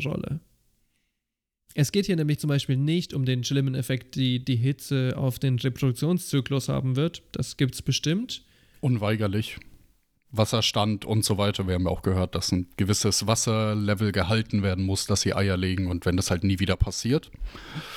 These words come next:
Speaker 2: Hm.
Speaker 1: Sondern es gibt noch einen anderen Zusammenhang mit dem Klimawandel. Zur Hybridisierung von Stören kommt es auch, wenn Fische aus Züchtereien entkommen können.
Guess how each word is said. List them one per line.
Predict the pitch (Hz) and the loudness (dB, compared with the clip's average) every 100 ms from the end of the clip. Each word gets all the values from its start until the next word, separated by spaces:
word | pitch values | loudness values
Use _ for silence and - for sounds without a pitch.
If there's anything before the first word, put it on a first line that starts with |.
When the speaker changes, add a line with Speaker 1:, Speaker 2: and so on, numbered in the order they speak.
| - - - - - - | -6 -4 -6 -10 -16 -6
Speaker 2:
Hm. | - 92 - - - - - - - _ _ _ _ _ | 0 0 -2 -8 -8 -10 -12 -18 -20 _ _ _ _ _
Speaker 1:
Sondern | - 156 156 196 254 | -4 0 0 0 -2
es | 190 139 | -2 -2
gibt | 156 170 | -2 -2
noch | 165 185 | 0 0
einen | - 143 165 226 - | -4 -2 -2 -2 -6
anderen | 147 185 160 131 131 | -4 0 0 0 -4
Zusammenhang | 120 123 135 131 123 117 127 131 151 - _ - | -4 -2 0 0 0 -2 -4 -6 -6 -10 _ -4
mit | 139 | -2
dem | 139 127 | 0 -2
Klimawandel. | - 131 127 - - - - - _ _ _ _ _ - | 0 -2 -2 -6 -8 -10 -12 -18 _ _ _ _ _ -18
Zur | - 160 | -2 0
Hybridisierung | 220 226 233 202 160 233 254 247 | 2 0 0 0 0 0 0 -2
von | 214 214 202 | -2 0 0
Stören | - 131 131 156 156 | 0 2 2 0 0
kommt | - 156 220 | -2 0 0
es | - | -2
auch, | - 135 180 151 | 0 0 0 2
wenn | 151 | 0
Fische | 151 - 139 - 190 | 0 0 2 2 0
aus | 143 156 - | 0 -2 -2
Züchtereien | - 139 - 165 151 135 127 131 147 - | 0 0 2 0 0 0 0 0 0 0
entkommen | 151 160 - 143 143 127 | -2 -2 -2 0 0 0
können. | 113 - - | -2 -4 -6